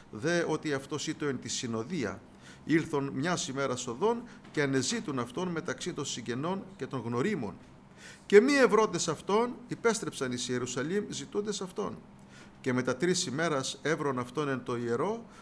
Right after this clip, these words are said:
καθήμενον εν μέσω των διδασκάλων. Και ακούοντα αυτούς και ρωτώντα αυτούς, εξίσταντο δε πάντες οι ακούοντες αυτόν, δια τη σύνεσιν και τας αποκρίσεις αυτού.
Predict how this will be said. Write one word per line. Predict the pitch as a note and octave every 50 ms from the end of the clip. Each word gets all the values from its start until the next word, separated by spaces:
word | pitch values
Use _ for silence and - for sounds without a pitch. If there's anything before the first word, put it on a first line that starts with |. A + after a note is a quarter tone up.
| - - - -
καθήμενον | B2+ A2+ - - D3 C3+ B2+ C3 C3 C3 C3 B2 -
εν | C3 B2
μέσω | A#2+ C3 C#3+ C#3 B2+ - C3+
των | A#2 B2 A#2+ A#2+
διδασκάλων. | A#2+ A2+ A2+ A#2+ - - - F3+ E3 C3+ G2+ G2 F2+ F2+ - - - - - - - - - - - - - -
Και | - D#3+ D#3 D#3 D#3 -
ακούοντα | - D#3 D#3 - B3 B3+ A3 F3+ D#3 A#2+ B2+ A#2+
αυτούς | A#2 A2+ - - E3+ G#3 A#3+ B3+ A#3+ - - - - - - -
και | - D#3+
ρωτώντα | D#3 D3+ D3+ D3+ - A#3 A#3+ A3 B3+ A#3
αυτούς, | A3 - - G#3+ D#3 A#2+ - - - - - - - - - - - -
εξίσταντο | - - - - - G3 - - C3 B2 A#2+ B2 A#2+
δε | C3+ C3+
πάντες | C3+ - G3+ F#3+ D#3 B2 A#2+ - -
οι | C3
ακούοντες | B2+ B2+ - E3 E3+ D3+ C#3 A#2 G#2+ A#2 A#2 - - - - - - -
αυτόν, | B2+ A#2+ - - - F3 G#3 A#3 B3+ C#4 - - - - - - -
δια | A#2+ C#3 B2+ C3+
τη | - A#2+
σύνεσιν | - - - E3+ D3+ C3+ C3 B2+ - - C3+ B2+ B2
και | - C3
τας | B2+ - A#2 - -
αποκρίσεις | B2 - B2 A#2+ - C#3+ D#3 E3 - - C3 - C3
αυτού. | B2+ - - F3 C3+ G#2